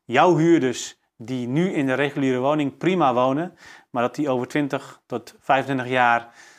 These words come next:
eh, of misschien zelfs wel eerder, dat die op een gegeven moment ook zorgvastgoed nodig hebben, dat die niet meer in jouw woning kunnen wonen. Eh, en zeker, eh, als je in een gebied zit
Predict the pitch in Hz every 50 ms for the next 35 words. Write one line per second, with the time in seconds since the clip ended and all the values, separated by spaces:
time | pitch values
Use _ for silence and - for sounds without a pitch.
0 | _ _ _ - 135 120 117 120 117 110 127 123 - - 143 131 127 139 127 117
1 | 120 117 120 - - 143 139 147 143 117 117 113 113 - - - - - _ -
2 | 120 - - 160 139 147 - - 156 147 135 139 131 123 135 123 - - - 214
3 | 220 208 - - 139 - - - 127 120 135 139 160 180 185 175 170 170 - 117
4 | 113 110 110 110 110 123 123 - 147 147 170 190 196 170 151 156 135 143 143 139
5 | 135 127 127 135 135 131 127 120 - _ - 208 208 190 156 120 110 110 110 107
6 | 110 113 123 151 160 - - - - - - _ _ _ - 127 117 117 117 127
7 | 135 127 123 131 147 180 202 202 - 139 127 120 113 - _ _ - _ _ _
8 | _ - 131 123 120 127 - 127 120 - 147 120 120 - - 113 110 156 170 165
9 | - - 127 120 117 - -